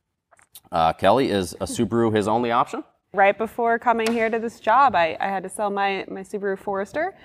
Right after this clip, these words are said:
Speaker 2: Sold it to my sister, you know, 'cause it's a good car.
Speaker 1: Yeah.
Speaker 2: If I'm gonna,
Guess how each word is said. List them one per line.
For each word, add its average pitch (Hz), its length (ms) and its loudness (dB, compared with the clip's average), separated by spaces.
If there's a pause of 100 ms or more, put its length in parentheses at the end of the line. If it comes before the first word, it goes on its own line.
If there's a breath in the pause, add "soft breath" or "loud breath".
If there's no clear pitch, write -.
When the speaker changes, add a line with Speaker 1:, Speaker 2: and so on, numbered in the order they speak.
(140 soft breath)
Speaker 2:
Sold 226 220 2
it 196 80 -2
to 226 100 -4
my 202 120 2
sister, 285 600 0
you 302 140 4
know, 202 340 -2
'cause 220 160 -8
it's 233 120 -10
a 277 40 -4
good 302 180 -4
car. 403 500 4
Speaker 1:
Yeah. 190 100 -2
Speaker 2:
If 185 120 -2
I'm 196 140 4
gonna, 202 420 0